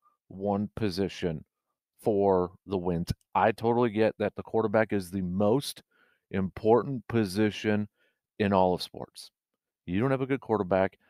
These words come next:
you're not gonna go very far. Totally get that, totally agree with it, totally understand it. But there's how many instances where we've seen great quarterback play, yet the quarterback still loses because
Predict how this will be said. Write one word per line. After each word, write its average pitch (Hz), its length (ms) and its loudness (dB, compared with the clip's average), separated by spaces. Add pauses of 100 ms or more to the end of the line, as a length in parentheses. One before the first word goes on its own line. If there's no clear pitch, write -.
(160)
you're 92 160 0
not 95 220 2
gonna 87 120 -8
go 90 120 -2
very 78 200 -4
far. - 300 -12 (300)
Totally 101 320 2
get 104 200 0
that, 98 240 2 (200)
totally 95 340 -2
agree 104 200 0
with 98 160 0
it, 101 120 0 (200)
totally 92 340 0
understand 87 500 -2
it. 69 80 -16 (1200)
But 107 160 6
there's 107 260 4
how 127 160 8
many 139 180 2
instances 104 640 0
where 95 200 2
we've 110 180 0
seen 101 380 0 (120)
great 95 320 -2
quarterback 113 480 2
play, 78 340 -4 (380)
yet 95 200 0
the - 80 -6
quarterback 107 480 2
still 107 300 2
loses 107 640 -2 (160)
because 98 600 2